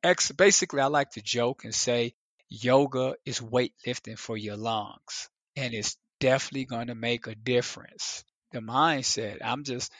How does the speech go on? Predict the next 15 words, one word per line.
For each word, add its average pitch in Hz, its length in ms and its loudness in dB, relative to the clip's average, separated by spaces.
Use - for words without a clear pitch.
I'm 127 240 -2
so 131 360 2
big 127 340 4
on 107 180 -8
the 104 80 -10
mindset. 107 720 -4
If 113 280 -6
you 156 480 2
have 131 240 2
a 104 80 -4
positive 131 540 2
mindset 139 840 0
about 117 280 -4
any 196 280 2
diagnosis, 101 1000 -4